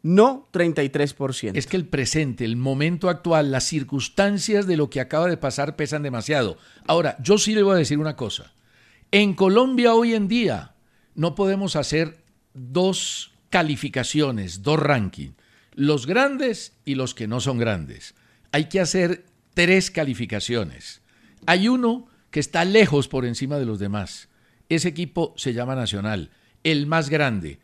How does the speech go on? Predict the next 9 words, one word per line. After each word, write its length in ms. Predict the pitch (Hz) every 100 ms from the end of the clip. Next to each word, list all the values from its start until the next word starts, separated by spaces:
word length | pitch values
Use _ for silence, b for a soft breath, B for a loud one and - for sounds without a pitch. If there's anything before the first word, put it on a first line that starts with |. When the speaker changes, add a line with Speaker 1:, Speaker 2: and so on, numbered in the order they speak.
| _
Speaker 2:
Los 220 | - 226 240
demás 540 | 247 226 226 - - _ _
son 220 | - 226
grandes, 580 | 214 165 139 180 190 -
América, 640 | 185 196 160 156 160 165 -
Millonarios, 880 | 262 240 151 127 127 135 120 104 - 165
Junior, 520 | 151 190 127 131 131
Santa 320 | 127 - 156 143
Fe, 380 | 139 147 135